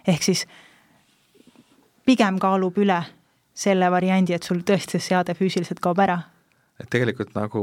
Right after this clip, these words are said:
Speaker 2: äh, selle pika jutu moraal on see, et ära kaota telefoni ära.
Speaker 1: Seda ka, jah. <laughs>
Speaker 2: Aga, aga ühesõnaga soovitus siis, et, et ikkagi, kui see telefon juhtumisi kaob ära, et siis,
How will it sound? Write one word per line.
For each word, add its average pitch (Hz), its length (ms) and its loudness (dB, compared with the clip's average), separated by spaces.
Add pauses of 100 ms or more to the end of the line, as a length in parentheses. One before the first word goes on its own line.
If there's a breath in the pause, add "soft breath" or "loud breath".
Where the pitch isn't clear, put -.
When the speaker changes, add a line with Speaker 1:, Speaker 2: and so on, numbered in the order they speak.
(160)
Speaker 2:
äh, 107 160 -2
selle 107 600 -4
pika 127 300 -4
jutu 117 240 -4
moraal 107 320 -2
on 104 80 -8
see, 104 80 -4
et - 120 -8
ära 110 160 -4
kaota 113 300 0
telefoni 104 440 -4
ära. 104 100 -6 (220 loud breath)
Speaker 1:
Seda 311 280 0
ka, 262 140 2
jah. 214 220 -4
<laughs> - 60 -20 (920 loud breath)
Speaker 2:
Aga, 113 460 -2 (420)
aga 113 260 -2
ühesõnaga 127 320 -2
soovitus 160 400 -2
siis, - 220 -2
et, 113 80 -10 (160)
et - 180 -6
ikkagi, 110 320 -2
kui 107 160 0
see 107 80 0
telefon 113 400 -2
juhtumisi 104 480 -6
kaob 139 320 0
ära, 107 160 -2
et 104 80 -12
siis, 104 220 -6